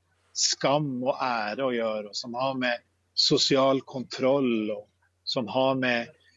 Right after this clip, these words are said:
med, med konflikten, spenningen mellom norsk-norsk, norsk-pakistansk og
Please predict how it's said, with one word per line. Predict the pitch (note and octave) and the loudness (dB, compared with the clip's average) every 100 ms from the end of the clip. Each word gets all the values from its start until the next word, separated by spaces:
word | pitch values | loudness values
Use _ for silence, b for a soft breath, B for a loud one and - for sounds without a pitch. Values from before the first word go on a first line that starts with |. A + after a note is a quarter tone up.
| B B B B _ - | B B B B _ -14
med, | C3+ B2+ B2 B2 C3+ | -6 -2 0 0 0
med | C3+ B2 | -2 -2
konflikten, | - C#3 - D3+ D#3+ - C3 B2+ | 0 -2 2 2 0 -2 -4 -4
spenningen | - C#3+ A#2+ A#2+ D3 C3+ | -4 -4 -4 -6 -6 -4
mellom | B2 A#2+ A#2+ A#2+ A#2 _ _ _ _ _ _ - | -4 -2 -4 -8 -12 _ _ _ _ _ _ -2
norsk-norsk, | C3 C#3 - - C3+ C#3+ - - - - | 0 2 0 -2 0 0 -2 -6 -14 -20
norsk-pakistansk | - C#3 C3+ - C3+ B2 B2+ - C3 C3+ B2 - - | -6 -4 -4 -4 -4 -4 -4 0 0 0 -4 -10 -8
og | A2+ | -8